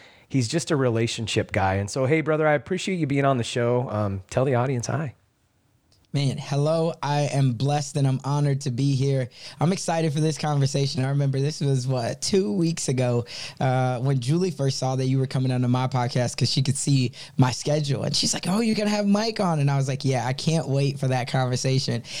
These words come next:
Speaker 2: And so now we get to double down on it. Obviously, when you came onto my show,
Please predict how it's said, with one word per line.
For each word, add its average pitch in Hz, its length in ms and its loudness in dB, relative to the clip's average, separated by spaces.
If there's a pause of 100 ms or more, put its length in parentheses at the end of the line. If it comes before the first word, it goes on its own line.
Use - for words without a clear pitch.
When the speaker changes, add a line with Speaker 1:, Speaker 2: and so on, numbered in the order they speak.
(120)
Speaker 2:
And 156 80 -2
so 151 100 0
now 156 240 2
we 160 80 2
get 147 160 0
to 151 80 -2
double 135 300 0
down 143 280 -2
on 139 200 2
it. 139 120 -2
Obviously, 135 380 -2
when 131 120 2
you 131 100 2
came 131 240 0
onto 127 160 2
my 127 200 2
show, 135 380 0